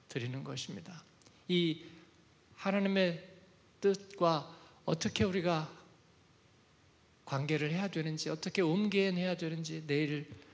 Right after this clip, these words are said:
이어서 말씀을 드리겠습니다. 하나님께서 여러분과 함께 하셔서 여러분의 부르심을 부요하게 하시기를.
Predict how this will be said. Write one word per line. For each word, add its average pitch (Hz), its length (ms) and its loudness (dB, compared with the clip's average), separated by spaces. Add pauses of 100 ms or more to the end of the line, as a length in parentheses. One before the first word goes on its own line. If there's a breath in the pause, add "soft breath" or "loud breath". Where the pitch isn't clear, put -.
(320 loud breath)
이어서 143 280 0
말씀을 131 560 -2 (300)
드리겠습니다. 131 920 -4 (500)
하나님께서 160 560 6
여러분과 139 340 2
함께 147 260 -4
하셔서 131 480 -2 (840 loud breath)
여러분의 139 640 4 (220)
부르심을 156 500 2
부요하게 131 600 4
하시기를. 127 480 -2